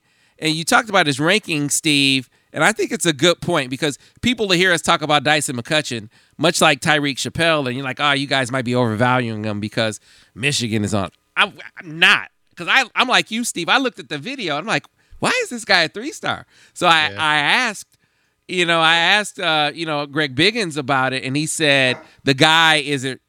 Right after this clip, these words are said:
Speaker 1: you know, he's, he's a little shorter as far as the corners are concerned. He's more in the five, in, in the five ten, five nine, five nine range. He said five ten might be a little high, more in the five nine range. So he actually kinda compared him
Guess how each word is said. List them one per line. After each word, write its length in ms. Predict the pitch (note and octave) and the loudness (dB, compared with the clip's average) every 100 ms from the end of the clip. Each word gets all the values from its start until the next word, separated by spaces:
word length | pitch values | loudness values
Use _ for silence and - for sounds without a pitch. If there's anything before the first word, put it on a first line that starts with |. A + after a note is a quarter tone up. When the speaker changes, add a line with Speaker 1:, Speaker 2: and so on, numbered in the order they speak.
| _ | _
Speaker 1:
you 100 | C#3+ | -8
know, 120 | B2 | -6
he's, 340 | A2+ D3 C3+ - | -4 -4 -4 -4
he's 180 | D3 E3 | -4 -2
a 80 | |
little 240 | F3+ G#3+ D3 | 0 0 0
shorter 560 | - E3 D#3 C3 A2+ | -2 2 2 4 0
as 100 | A2 | -2
far 200 | - C3+ | 0 0
as 80 | A2+ | 0
the 80 | - | -4
corners 500 | - C3+ B2+ B2 B2 - - - | -6 -4 -2 -4 -6 -12 -18 0
are 120 | C3+ | 2
concerned. 380 | C3+ D3 D#3 C3+ | 4 4 4 4
He's 160 | F3 C#3+ | 2 4
more 300 | E3 D#3+ D3+ | 6 6 4
in 100 | B2+ | 0
the 80 | |
five, 540 | A#2 C#3+ C#3 C#3 A2+ _ - | -4 0 4 4 2 _ -8
in, 180 | C#3 | -6
in 160 | C#3 C#3+ | -4 -2
the 80 | B2+ | 0
five 420 | D3+ C#3+ C3+ A2+ | 2 4 2 -2
ten, 440 | - C#3+ C3 A#2+ | -4 -2 0 -2
five 260 | G#2 C#3+ B2+ | 0 0 0
nine, 480 | B2 B2+ B2 A#2+ A2 _ _ _ _ - | -2 0 0 -2 -6 _ _ _ _ 2
five 240 | E3 D#3+ | 4 4
nine 380 | C#3+ C#3+ D3+ C3 | 2 0 0 -2
range. 300 | A#2+ G#2+ G#2+ | -4 -4 -6
He 80 | D3+ | -4
said 180 | C#3+ B2+ | -4 0
five 220 | D3+ C#3+ | 0 0
ten 140 | D3+ | 0
might 120 | C3+ | 0
be 80 | B2+ | 0
a 60 | B2 | -2
little 120 | B2 | 0
high, 240 | B2+ A2+ | 0 -2
more 180 | C3+ D3 | -4 -2
in 40 | C#3 | -2
the 80 | A2+ | 0
five 300 | C3+ B2 A2 | 0 -2 -2
nine 320 | A#2+ B2 A#2 | -2 -2 -2
range. 220 | A2 G#2+ | -4 -4
So 80 | B2 | 2
he 220 | G#3+ C4+ | 4 4
actually 340 | E3 D3 D3+ | 2 0 -8
kinda 240 | C#3+ D3 C3 | -6 -6 -6
compared 380 | C3 C#3+ C3+ | -8 -4 -4
him 120 | B2 | -4